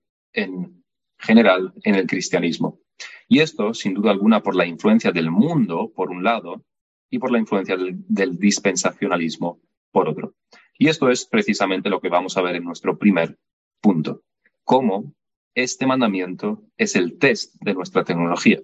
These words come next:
de tecnología, no, de nuestra teología.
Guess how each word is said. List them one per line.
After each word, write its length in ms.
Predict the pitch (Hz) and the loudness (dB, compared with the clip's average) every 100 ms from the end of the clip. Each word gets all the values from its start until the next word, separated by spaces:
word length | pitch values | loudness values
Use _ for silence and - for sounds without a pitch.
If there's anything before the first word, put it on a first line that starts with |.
| - | 0
de 260 | 104 98 - _ _ _ _ | 0 0 -4 _ _ _ _
tecnología, 500 | 82 82 160 92 82 | -10 -8 -8 -8 -6
no, 160 | 78 | -8
de 120 | - 95 | -4 -4
nuestra 280 | 92 92 | -2 -6
teología. 720 | - 104 98 87 85 - - | 0 4 4 2 -2 -4 -6